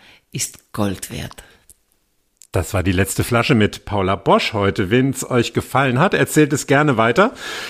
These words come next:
Speaker 2: Folgt gerne dem Podcast, lasst Kommentare da und liked. Mich interessiert, wovon habt ihr noch eine letzte Flasche? Kommentiert das mal unter dem Hashtag die letzte Flasche.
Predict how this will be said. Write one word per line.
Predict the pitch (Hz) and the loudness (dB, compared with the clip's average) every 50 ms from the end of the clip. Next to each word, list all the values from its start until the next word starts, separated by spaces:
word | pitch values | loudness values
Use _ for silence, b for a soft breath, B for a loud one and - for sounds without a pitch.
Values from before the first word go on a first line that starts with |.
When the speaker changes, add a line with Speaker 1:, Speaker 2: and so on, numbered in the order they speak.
| B B B | B B B
Speaker 2:
Folgt | - - 143 151 156 - | 0 2 4 4 4 4
gerne | - 135 127 123 117 | 4 4 4 4 4
dem | 107 110 - | 2 0 0
Podcast, | - 127 131 - - 147 160 190 - - | 2 0 0 0 0 0 0 0 -2 -2
lasst | - 113 113 110 - - | 0 0 0 0 -2 -4
Kommentare | - 117 101 101 95 - 95 87 95 107 131 147 | -4 -4 -2 -2 -4 -4 -4 -2 -2 0 0 0
da | - - - 196 | 0 0 -2 -2
und | 185 - 113 98 98 | -2 -4 -6 -4 -2
liked. | 101 101 117 165 226 - - - - - B B B B B B B B B B _ _ _ | 0 2 4 4 2 2 0 -8 -10 -12 B B B B B B B B B B _ _ _
Mich | - 131 139 185 185 - | 4 6 6 6 6 4
interessiert, | - 185 185 - - 170 - - 196 196 190 190 - 135 | 2 2 2 2 2 0 2 4 4 4 4 4 2 2
wovon | 135 160 170 170 - 180 175 170 151 | 4 6 6 6 4 4 4 4 4
habt | 151 139 117 - - - | 2 2 0 -4 -2 2
ihr | 190 269 262 | 4 4 6
noch | 143 107 - | 4 2 2
eine | 113 113 110 | 0 0 2
letzte | 107 110 107 - - - - | 4 2 2 2 0 -8 -8
Flasche? | - - 110 117 - 175 | -6 -4 -4 -2 -2 -2
Kommentiert | - - 143 127 120 113 - 175 214 - | 0 0 2 2 2 2 4 2 2 4
das | 143 117 - | 2 0 2
mal | 123 113 113 123 135 | 2 2 2 2 2
unter | - 127 120 113 | 0 0 0 2
dem | 104 117 117 | 2 2 2
Hashtag | 110 135 131 - - - 135 117 - - - | 2 2 0 0 0 -2 -2 -2 -2 -2 0
die | 123 | 2
letzte | 120 120 123 120 - - 131 113 | 4 4 4 4 2 0 -2 -2
Flasche. | - 101 104 117 - - 196 | 0 0 0 0 2 2 0